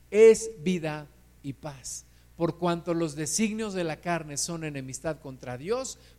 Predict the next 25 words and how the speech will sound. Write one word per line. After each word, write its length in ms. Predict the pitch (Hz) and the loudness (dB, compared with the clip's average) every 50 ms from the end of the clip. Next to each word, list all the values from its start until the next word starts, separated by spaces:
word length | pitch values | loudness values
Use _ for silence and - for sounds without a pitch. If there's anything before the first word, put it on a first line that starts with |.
| - | -6
porque 340 | - 151 147 143 - - 156 | -4 -2 -2 -2 -2 -4 -4
no 200 | 151 156 180 196 | -2 -2 -2 -2
se 140 | - 220 202 | -4 -4 -6
sujetan 600 | 170 202 190 - 185 180 180 - 180 175 180 185 - | -6 -6 -6 -4 -4 -4 -4 -4 -6 -6 -6 -8 -10
a 100 | 151 143 | -10 -8
la 140 | 135 135 131 | -6 -6 -4
ley 220 | 139 160 170 175 | 0 2 2 2
de 120 | 170 185 180 | 0 -2 -6
Dios, 380 | 160 170 170 165 170 165 - | -6 -4 -4 -4 -4 -4 -6
ni 80 | 147 131 | -10 -12
tampoco 460 | - 143 135 123 135 143 - 202 202 | -10 -10 -10 -10 -10 -12 -10 -10 -8
pueden, 460 | 196 254 262 269 269 269 269 269 262 - - - - - | 2 4 4 6 6 4 2 0 -4 -12 -20 -20 -14 -6
y 80 | 160 156 | -2 -2
los 180 | 165 165 - | -2 -2 -2
que 120 | - 180 170 | -4 -2 -2
viven 240 | 185 202 202 202 | 0 0 -2 -2
según 280 | 196 - 190 180 185 190 | -2 -4 -4 -4 -4 -4
la 120 | 196 190 | -4 -4
carne 300 | 190 196 190 190 190 190 | -2 -2 -4 -2 -2 -4
no 180 | 185 180 180 - | -6 -6 -8 -6
pueden 260 | - 185 180 180 175 | -4 -6 -6 -4 -6
agradar 420 | 180 170 170 165 165 165 170 170 180 | -10 -10 -8 -8 -8 -6 -8 -10 -10
a 40 | |
Dios. 300 | 175 190 208 220 208 - | -12 -14 -16 -16 -16 -18
Entonces, 480 | 185 170 165 190 185 180 196 190 - - | -16 -6 -4 -4 -2 -2 -4 -4 -6 -8